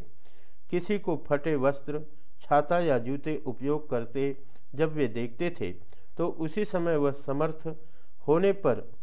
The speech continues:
उससे नवीन खरीदने के लिए कहा करते थे तथा असमर्थ होने पर कभी-कभी स्वयं भी खरीद दिया करते थे। वे कहते थे कि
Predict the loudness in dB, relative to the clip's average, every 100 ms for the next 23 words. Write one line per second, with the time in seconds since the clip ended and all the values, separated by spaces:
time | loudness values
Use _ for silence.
0 | -2 -2 -2 -2 0 2 2 2 0 0
1 | 0 0 0 0 0 0 0 0 -2 0
2 | 0 -2 -2 -2 -2 -2 -2 -2 -2 -2
3 | -2 2 0 0 -2 0 0 0 -2 -2
4 | 0 0 2 0 0 -2 -4 -2 0 2
5 | 2 2 0 0 0 0 2 2 2 0
6 | -2 -2 -2 -2 0 0 2 0 0 2
7 | 2 0 -2 -2 -2 -2 -2 -2 -4 -4
8 | -4 0 0 2 2 2 0 2 0 0
9 | -2